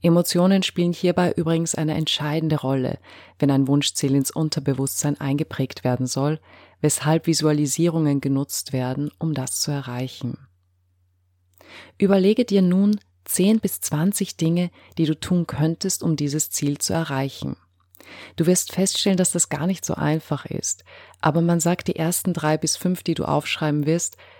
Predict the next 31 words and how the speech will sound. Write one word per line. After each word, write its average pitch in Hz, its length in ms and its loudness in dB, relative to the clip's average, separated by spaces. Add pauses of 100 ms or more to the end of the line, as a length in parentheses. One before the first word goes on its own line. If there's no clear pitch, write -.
(160)
sind 165 220 0
die - 140 -2
offensichtlichsten 160 960 -2
für 139 140 -4
dich, 160 340 -2
weil 143 120 0
sie 143 120 -2
an 147 160 2
deine 143 240 0
Glaubenssätze 135 640 -2
angepasst - 680 -6
sind. - 380 -10 (760)
Dann 160 220 4
wird 196 120 2
es 175 120 0
schwieriger, 190 540 0
weil 165 120 0
du 165 100 -4
sozusagen 160 720 -2
über 180 200 0
den 165 160 0
Tellerrand 156 560 -2
hinausschauen 139 640 -2
musst 135 380 -2 (380)
und 185 220 -2
auch 180 160 0
Dinge 185 360 0
in 151 140 -2
Betracht - 520 -6
ziehen 143 280 -2
wirst, 147 320 -4